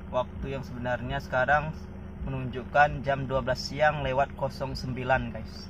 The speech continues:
atau nol sembilan. Nah, cara untuk menyetel jam pada mobil Toyota Avanza ini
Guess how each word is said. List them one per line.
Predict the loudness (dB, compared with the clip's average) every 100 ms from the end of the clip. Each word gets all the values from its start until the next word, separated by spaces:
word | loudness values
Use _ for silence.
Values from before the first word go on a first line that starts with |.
| -6
atau | -4 0 0
nol | 0 0 0
sembilan. | -2 -4 0 0 0 -6 -10 -10 -10 -2
Nah, | 0 2 0 -2 -8 -10 -12 -12 -8
cara | 2 6 10 8
untuk | 8 0 -4
menyetel | -6 -4 -6 0
jam | 4 4 4
pada | 2
mobil | 0 -2 -2 -2 -2 -4 -6 -6 -6 -6 -4
Toyota | -2 -2 2 2
Avanza | 2 0 0 -2
ini | 0 0 0 2